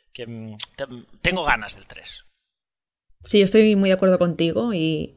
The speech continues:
Speaker 2: creo que recordar que lo dije hace unos podcasts cuando hablábamos así de qué queríamos ver en Borderlands tres, eh, cuando vimos el primer anuncio.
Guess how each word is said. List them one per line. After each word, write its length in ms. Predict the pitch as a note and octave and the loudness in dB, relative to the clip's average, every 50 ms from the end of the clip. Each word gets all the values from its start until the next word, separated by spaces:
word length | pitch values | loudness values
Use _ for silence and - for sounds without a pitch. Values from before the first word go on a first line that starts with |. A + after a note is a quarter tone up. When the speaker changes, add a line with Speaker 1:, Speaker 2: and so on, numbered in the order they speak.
| _ - | _ -2
Speaker 2:
creo 200 | - F3+ G3 G3+ | 0 0 2 2
que 140 | B3 - - | 0 0 0
recordar 420 | G3 G3 F#3 - F3+ F3+ F3+ F#3 | 0 0 2 2 4 4 2 2
que 80 | F#3 F#3+ | 2 4
lo 60 | F3+ | 4
dije 180 | F3 F3 E3+ F#3 | 4 4 2 0
hace 140 | F3+ F#3+ | 0 0
unos 160 | F3+ E3+ D#3+ - | 0 0 -2 -2
podcasts 420 | - E3 E3+ E3 - F#3 F#3+ F#3 | -2 -2 -2 -2 -2 -4 -4 -2
cuando 200 | - F3 E3+ D#3+ | -2 -2 0 0
hablábamos 300 | D#3+ D#3+ D#3+ D#3+ D#3+ D#3 | 0 0 0 -2 -4 -6
así 200 | E3 - F3+ E3 | -4 -2 -2 0
de 320 | D#3 D#3 D3+ D3+ D3+ D#3+ - - - - _ - | 0 0 0 -2 -4 -6 -12 -18 -20 -18 _ 0
qué 120 | - F#3+ | 0 2
queríamos 400 | - F#3+ F#3 F3+ F#3 F3 E3+ E3 | 4 4 4 4 2 2 0 2
ver 180 | E3+ E3+ F3 F3 | 4 4 4 4
en 220 | E3+ E3 E3 D#3+ | 4 2 0 -2
Borderlands 400 | D#3+ E3 E3+ E3+ E3 E3+ D#3+ - | -2 -2 -2 -2 -2 -4 -4 -4
tres, 480 | - D#3+ E3+ G3 A#3 B3 - - - - | -4 -2 -2 -2 -2 -4 -6 -8 -8 -8
eh, 220 | - E3 D#3 D#3 D#3 | -8 -8 -8 -8 -8
cuando 160 | - D#3+ D#3 | -6 -2 -2
vimos 160 | E3 D#3+ E3 E3+ | 0 0 -2 -2
el 60 | D#3+ | -4
primer 200 | E3 E3 E3 D#3+ | -4 -4 -4 -4
anuncio. 460 | D#3 E3 E3+ E3 - F#3+ G3+ A3+ | -4 -4 -4 -4 -6 -6 -8 -8